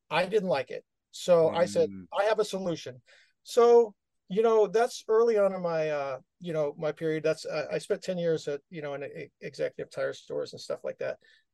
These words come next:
Speaker 1: However, so I knew what I wanted to do. At two thousand ten, I left corporate America, started to, to do on this roller coaster. Two thousand thirteen, late two thousand thirteen, two thousand fourteen, we rolled out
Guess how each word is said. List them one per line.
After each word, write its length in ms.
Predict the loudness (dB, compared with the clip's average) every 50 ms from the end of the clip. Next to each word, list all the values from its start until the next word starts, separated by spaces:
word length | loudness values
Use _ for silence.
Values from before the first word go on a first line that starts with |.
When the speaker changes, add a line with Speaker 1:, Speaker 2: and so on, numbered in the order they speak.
| _ _ 0
Speaker 1:
However, 440 | 4 6 6 6 6 4 2 0 _ _ _ _ _ _ _ _ _ _ _ _ _ _ _
so 180 | -2 2 4
I 60 | 4
knew 100 | 6 8
what 140 | 8 8 8
I 40 | 8
wanted 280 | 6 6 4 4 2 -2
to 60 | -2
do. 60 | -2
At 100 | -4 -4
two 120 | -6 -4
thousand 320 | 0 0 0 0 0 -2 -4
ten, 220 | -2 0 0 2
I 80 | 2 0
left 200 | 0 0 -2 -2
corporate 300 | -4 -4 -4 -4 -4 -4
America, 320 | -2 -2 -4 -4 -6 -10
started 320 | -8 -4 -2 -2 -2 -2 -6 _ _ _ _ _ -10 -4
to, 220 | -2 -2 -2 -2 _ -14
to 120 | -12 -12 -10
do 220 | -8 -2 4 4
on 100 | 4 4
this 160 | 2 -2 0
roller 180 | 2 2 2 2
coaster. 360 | 2 0 -4 -4 -4 -10 -14
Two 180 | -12 -14 -10 -4
thousand 440 | -2 0 0 0 0 -2 -6 -10 -6
thirteen, 680 | -6 -6 -6 -8 -12 -16 -14 -12 -10 -8 -8 -8 -8 -4
late 180 | -4 -4 -4 -6
two 100 | -8 -4
thousand 220 | -4 -4 -4 -4
thirteen, 340 | -6 -10 -12 -10 -12 -14 -14
two 140 | -14 -12 -8
thousand 240 | -6 -6 -6 -8 -10
fourteen, 300 | -12 -12 -12 -12 -12 -12
we 80 | -6
rolled 240 | -2 0 0 2 2
out 160 | 0 -2 -4